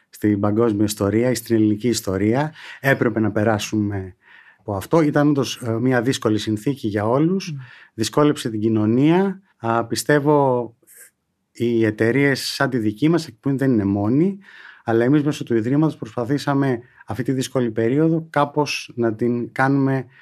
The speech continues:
Speaker 1: ε, λίγο πιο εύκολη. Πάντα επικεντρώνοντας την προσοχή μας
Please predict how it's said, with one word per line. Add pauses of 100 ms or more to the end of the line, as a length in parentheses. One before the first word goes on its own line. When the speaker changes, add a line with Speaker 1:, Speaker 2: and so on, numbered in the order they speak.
(260)
Speaker 1:
ε,
λίγο
πιο
εύκολη. (460)
Πάντα
επικεντρώνοντας
την
προσοχή
μας